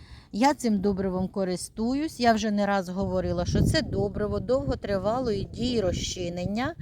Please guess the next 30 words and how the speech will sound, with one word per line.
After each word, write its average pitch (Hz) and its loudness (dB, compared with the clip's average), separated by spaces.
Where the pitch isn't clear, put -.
От, 269 2
воно 247 4
діє 196 0
не 185 2
зразу, 190 2
а 196 0
по 196 -4
мірі 294 0
того, 277 2
як 202 2
будуть, 196 -2
е, 180 0
е, 175 -4
зимою 190 2
в 175 -2
нас, 175 -2
е, 165 -2
іти 208 -2
дощі, 262 0
сніг 277 2
розставати, 226 2
і 233 2
оце 202 2
добриво 277 0
поступово 247 0
розчиняється 190 -2
в 160 -6
ґрунті 294 -2
і 185 -6
підживлює, 240 2